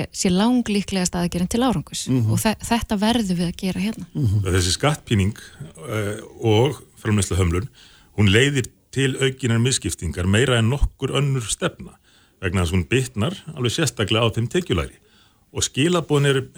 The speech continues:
Speaker 3: einfaldlega þau, já, við
Speaker 2: Hver-,
Speaker 3: förum aftur í
Speaker 2: út-,
Speaker 3: tímann, svo ég
Speaker 2: útskýrðu
Speaker 3: nefni
Speaker 2: þetta
Speaker 3: það
Speaker 2: aðeins,
Speaker 3: aftur.
Speaker 2: útskýrðu
Speaker 3: Já,
Speaker 2: það aðeins.
Speaker 3: skal taka dæmi.
Speaker 2: Já.
Speaker 3: Til dæmis varðandi bifreiðeign. Hér áður fyrr, á um miðja tuttugustu öld, eh, þá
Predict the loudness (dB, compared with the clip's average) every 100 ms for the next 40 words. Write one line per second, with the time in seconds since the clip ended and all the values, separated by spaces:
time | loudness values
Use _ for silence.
0 | -4 -2 -2 -4 -4 -4 0 0 2 0
1 | 2 2 2 2 2 2 2 2 2 0
2 | -2 -6 -6 -6 -4 -6 -6 -6 -8 -8
3 | -6 -4 -4 -6 -6 -4 -2 -4 -2 0
4 | 2 0 -2 0 0 2 -2 -6 -12 _
5 | -20 -20 _ _ _ -2 0 2 0 0
6 | -4 -6 -16 -8 -2 -2 -2 -8 -20 -20
7 | -8 -2 0 0 -2 -4 -2 -4 -4 -10
8 | -14 -20 -14 -10 -10 -12 0